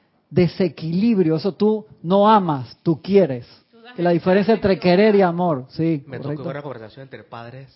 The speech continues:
Speaker 3: que, eh, este, este, este muchacho, este niño, de cuarto a sexto grado, le hacía las tareas.
Speaker 1: ¿El papá?
Speaker 3: La mamá, todas.
Speaker 1: La mamá, wow.
Speaker 3: El papá, como trabajaba, no sabía.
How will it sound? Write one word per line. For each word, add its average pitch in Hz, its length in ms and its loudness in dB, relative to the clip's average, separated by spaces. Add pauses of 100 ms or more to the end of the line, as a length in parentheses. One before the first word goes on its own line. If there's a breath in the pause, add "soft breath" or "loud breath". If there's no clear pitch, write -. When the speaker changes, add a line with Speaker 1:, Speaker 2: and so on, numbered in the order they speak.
Speaker 3:
que, 98 320 -20 (1080)
eh, 110 260 -16
este, 127 240 -20
este, 127 280 -12
este 127 160 -16
muchacho, 120 340 -16
este 123 180 -16
niño, 123 400 -16 (720)
de 117 320 -14
cuarto 143 640 -14 (200)
a 113 140 -16
sexto 131 580 -14
grado, 127 440 -14 (580)
le 127 80 -16
hacía 113 260 -12
las 113 180 -16
tareas. 92 360 -20 (720)
Speaker 1:
¿El 156 160 -8
papá? 147 440 -4 (200)
Speaker 3:
La 123 100 -16
mamá, 107 320 -18
todas. 135 260 -10
Speaker 1:
La 131 60 -12
mamá, 143 240 -12
wow. 135 360 -8
Speaker 3:
El 123 80 -20
papá, 117 220 -12
como 135 180 -12
trabajaba, 113 520 -10
no 120 120 -14
sabía. 104 540 -20